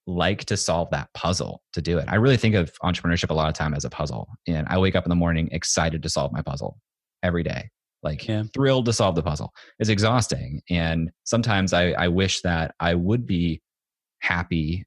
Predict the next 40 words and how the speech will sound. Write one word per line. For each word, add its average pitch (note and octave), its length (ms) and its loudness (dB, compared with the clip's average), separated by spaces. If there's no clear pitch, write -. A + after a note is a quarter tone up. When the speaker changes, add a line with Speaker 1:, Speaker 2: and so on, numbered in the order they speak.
Speaker 1:
with F#2 260 0
the - 80 -4
script, - 540 -4
but A#2+ 180 0
I F#2+ 60 2
know G2 100 4
I F#2+ 80 4
wouldn't G#2+ 320 4
be. - 280 -8
So F#2+ 200 0
I, D#2+ 300 0
I F2 60 0
have E2+ 180 0
to F#2 80 0
wake D#2+ 160 2
up E2 160 0
and D2+ 280 -4
solve F2 220 -4
the - 80 -16
puzzle. - 340 -6
Speaker 2:
There's, D3 280 2
um, A2+ 380 -2
have C3 100 0
you F#3 100 4
read G3+ 320 0
The C3+ 160 4
Subtle B2 280 -2
Art A2+ 140 2
of A2+ 80 -2
Not A2 160 -2
Giving A2 200 -2
a A2 80 0
Fuck - 420 -4
by A2+ 120 -6
Mark G#2+ 260 -6
Manson? G#2+ 480 -4
Speaker 1:
I C3+ 140 6
tried. C#3+ 600 4
It's - 220 4
just, E3 200 2